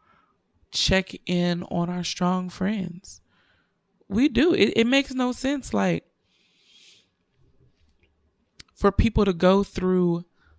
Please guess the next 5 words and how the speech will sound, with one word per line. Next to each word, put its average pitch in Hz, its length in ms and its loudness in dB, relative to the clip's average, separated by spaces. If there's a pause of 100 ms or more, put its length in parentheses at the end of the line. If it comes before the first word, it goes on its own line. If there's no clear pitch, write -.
s-, - 400 -12
like, 170 400 -2 (300)
so - 360 0
much 247 280 0
stress - 1120 -2